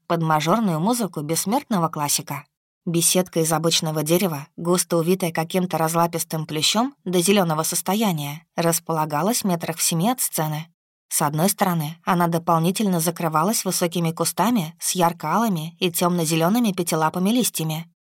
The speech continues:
Благодаря тому, что плющ уже начал увядать, внутри хорошо просматривалась горстка студентов. Несколько ребят и пара девушек. Одна из них явно была дриадой. Слишком много зеленого в волосах,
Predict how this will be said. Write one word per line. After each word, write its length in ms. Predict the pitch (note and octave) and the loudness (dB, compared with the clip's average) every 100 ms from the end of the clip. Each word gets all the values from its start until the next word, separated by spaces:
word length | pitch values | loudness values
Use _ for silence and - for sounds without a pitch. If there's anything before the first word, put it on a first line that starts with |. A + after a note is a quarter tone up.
| _ | _
Благодаря 540 | E3+ E3 D#3+ D#3 D#3+ F3 | 0 2 4 2 2 2
тому, 400 | D3+ D3+ E3 D#3 | 0 0 0 -2
что 300 | - - F3 | -8 -2 -2
плющ 380 | F3 F#3+ F#3 - | 2 2 2 0
уже 240 | F3 E3+ | -2 0
начал 320 | F3 E3+ F3 E3 | 2 2 0 0
увядать, 500 | D#3+ D#3+ G#3+ - - | 0 0 -2 -4 -10
внутри 440 | F3 F3 E3+ E3+ F3+ | -2 0 2 0 -2
хорошо 400 | F3 E3 - E3+ | -2 -2 0 0
просматривалась 920 | D#3 D#3 F3+ A3+ A#3 E3+ D#3 D3 - F3+ | -2 -2 0 0 -2 -2 -2 -4 -6 -2
горстка 460 | E3+ A3+ - - | 2 2 0 -6
студентов. 640 | - E3 D#3+ D#3 D#3 D#3 - _ _ _ E3+ | -4 -2 -2 -4 -6 -10 -12 _ _ _ 0
Несколько 540 | E3 E3 D#3+ D3+ E3 | 2 2 0 -2 0
ребят 400 | D#3+ D#3+ E3 - _ | 0 2 -2 -4 _
и 100 | E3 | -2
пара 280 | F#3+ C#4 C4 | 2 2 2
девушек. 600 | E3 D#3 D3+ D#3 - - _ _ _ _ - | 0 0 -2 -4 -6 -20 _ _ _ _ -2
Одна 400 | D#3 D#3 D#3 D3+ | 0 2 2 2
из 140 | D3+ | 0
них 300 | D#3 G#3+ - - | 0 -2 -6 -6
явно 440 | D#3+ D#3+ E3 A#3+ | 0 2 4 4
была 260 | A3 F3 D#3 | 4 2 2
дриадой. 600 | F3 A3 E3+ C#3+ D#3 - _ | 0 0 0 -2 -6 -12 _
Слишком 580 | - F3 E3+ E3+ - D#3 | -6 0 2 2 0 0
много 260 | E3 F3 D#3+ | 2 2 2
зеленого 440 | D#3+ E3 E3+ D#3+ | 2 2 2 2
в 60 | D3+ | 0
волосах, 580 | D3+ C#3+ - G3 - | 0 0 2 0 0